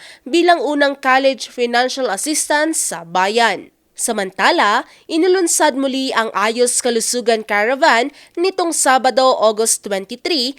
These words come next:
sa Barangay Inerangan, San Carlos City bilang bahagi ng pagpapatuloy ng programang naghahatid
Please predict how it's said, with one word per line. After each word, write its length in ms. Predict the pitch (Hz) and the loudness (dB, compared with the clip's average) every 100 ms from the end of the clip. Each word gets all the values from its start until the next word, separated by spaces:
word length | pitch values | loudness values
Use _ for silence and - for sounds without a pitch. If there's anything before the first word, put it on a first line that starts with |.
| - | -14
sa 320 | - - 359 | -6 4 4
Barangay 480 | 302 294 277 254 262 247 | 6 4 4 2 0 0
Inerangan, 640 | 226 202 220 269 269 277 | -4 0 2 2 2 0
San 240 | - 226 214 | -2 -4 -4
Carlos 320 | 214 208 202 | -4 -2 -2
City 560 | - 339 339 220 208 269 - - | -4 -4 -6 -8 -8 -8 -12 -14
bilang 400 | 233 240 240 220 | -6 0 0 0
bahagi 480 | 190 - 226 214 233 | -4 -2 -2 -2 -4
ng 160 | 226 | -4
pagpapatuloy 800 | 226 214 - 226 220 208 254 254 | -4 -4 -2 -2 -2 -4 -4 -2
ng 160 | 262 254 247 | -2 -4 -2
programang 480 | 233 190 233 254 254 | -2 2 2 2 0
naghahatid 720 | 226 196 202 294 294 269 | -2 0 0 -2 -2 -4